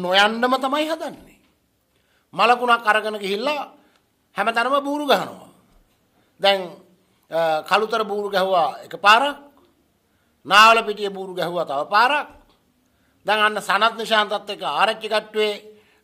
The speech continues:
ම-, මලකුණත් අරගෙන ගිහිල්ලා බූරු ගහන්න අන්න ලෑස්ති වෙනවා. මේක,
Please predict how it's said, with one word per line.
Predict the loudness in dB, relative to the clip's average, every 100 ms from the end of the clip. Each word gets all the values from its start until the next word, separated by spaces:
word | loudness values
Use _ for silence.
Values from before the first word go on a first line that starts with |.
| _
ම-, | -14 -10
මලකුණත් | 0 2 2 0 0
අරගෙන | -2 -2 -4
ගිහිල්ලා | -6 -4 -6
බූරු | -8 -4
ගහන්න | -2 -2 -2
අන්න | -4 -4
ලෑස්ති | -4 -4 -4 -4
වෙනවා. | -2 -4 -10 -20 _ _ _ _ _ _ _ _
මේක, | -4